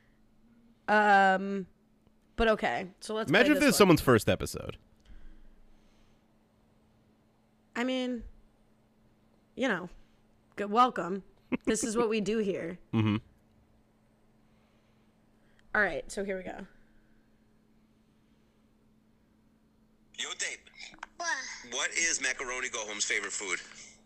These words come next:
Speaker 4: Uh, macaroni.
Speaker 3: What's Banana's favorite food?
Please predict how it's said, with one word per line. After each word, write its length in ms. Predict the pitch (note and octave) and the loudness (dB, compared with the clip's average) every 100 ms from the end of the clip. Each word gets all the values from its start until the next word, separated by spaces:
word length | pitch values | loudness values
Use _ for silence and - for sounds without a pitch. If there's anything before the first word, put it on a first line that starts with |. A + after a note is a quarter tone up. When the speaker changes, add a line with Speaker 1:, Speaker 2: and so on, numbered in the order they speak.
| - | 0
Speaker 4:
Uh, 240 | E4 F4 - - - - | 4 2 0 -18 -20 -2
macaroni. 1080 | D#4 D4+ - D4+ C4+ B3+ B3+ B3+ C#4 D#4+ F#4 F#4+ | -2 0 -2 -2 -2 -4 -8 -12 -8 -8 -8 -12
Speaker 3:
What's 180 | - C3 | -2 0
Banana's 380 | D3 B2 C3 C#3 | 2 4 6 4
favorite 260 | A2+ F2+ F2 | 2 -2 -4
food? 280 | F#2 E2+ | -2 -4